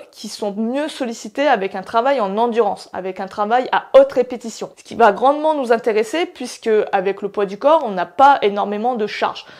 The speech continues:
C'est un muscle qui est très endurant, qui nous porte tout au long de la journée,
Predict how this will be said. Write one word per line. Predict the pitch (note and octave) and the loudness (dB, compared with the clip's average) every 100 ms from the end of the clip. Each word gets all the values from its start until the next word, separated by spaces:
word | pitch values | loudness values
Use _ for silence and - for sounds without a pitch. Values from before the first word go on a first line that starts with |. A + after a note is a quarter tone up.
| - | -20
C'est | - A3+ | 2 6
un | A#3 | 6
muscle | C4+ C#4+ - | 4 -4 -8
qui | - A3 | -6 -4
est | G3+ - | -4 -8
très | - B3+ A#3 | -2 0 2
endurant, | A3+ G#3 A#3 D#4 | 2 2 2 2
qui | D4 | 0
nous | G#3 G#3 | -8 0
porte | - A#3+ - - | 2 2 -2 -14
tout | A#3 A#3+ | -8 -4
au | |
long | A3 | -4
de | G#3+ | -2
la | G3+ | -4
journée, | G3+ G3+ G#3 D#4+ | -2 -4 -2 -4